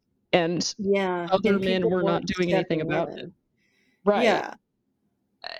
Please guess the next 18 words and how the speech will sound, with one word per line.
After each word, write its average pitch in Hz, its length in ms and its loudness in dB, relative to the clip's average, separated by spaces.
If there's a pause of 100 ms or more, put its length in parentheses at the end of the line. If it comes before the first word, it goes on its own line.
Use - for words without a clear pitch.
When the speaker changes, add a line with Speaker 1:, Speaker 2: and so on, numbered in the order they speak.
(140)
Speaker 2:
It's 220 160 -2
Speaker 1:
eh, - 20 -2
Speaker 2:
kind 240 220 2
of 214 80 6
Speaker 1:
yeah. 208 80 -2
Speaker 2:
like 196 180 0
that 196 120 -2 (100)
argument 180 560 0
that 165 100 -4
you 170 140 -4
hear 170 260 -6
sometimes, 175 480 -8
it's - 180 -16
like, 165 280 -6
"Well, 190 140 0
you 190 180 -2
need 214 240 -4
men 185 320 -2